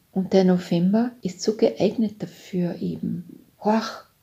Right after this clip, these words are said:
hinein in dein Herz, auf die Herzensimpulse, die da sind, und schalt den Kopf aus mit seinem Mi, Mi, Mi, Mi, Mi, Mi, mit den Dramen.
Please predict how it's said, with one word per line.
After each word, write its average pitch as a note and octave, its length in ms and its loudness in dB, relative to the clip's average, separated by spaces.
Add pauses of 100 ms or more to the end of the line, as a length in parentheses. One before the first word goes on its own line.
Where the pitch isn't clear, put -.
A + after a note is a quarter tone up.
hinein G3+ 480 4
in G#3 160 0
dein F3+ 240 0
Herz, F3 640 -4
auf - 240 -14
die F#3+ 80 2
Herzensimpulse, F#3+ 1300 0
die E3+ 240 -6
da F3 240 -2
sind, F3 400 -6 (320)
und F#3 120 0
schalt F#3 360 0
den F3+ 160 -2
Kopf - 440 -14
aus D#3+ 360 -14 (360)
mit - 200 -12
seinem E3 800 -2
Mi, F3 100 2
Mi, E3+ 160 -2
Mi, E3 200 -4
Mi, E3 200 -4
Mi, E3 180 -4
Mi, F3 440 -4 (220)
mit E3 300 -6
den E3 200 -4
Dramen. D#3+ 800 0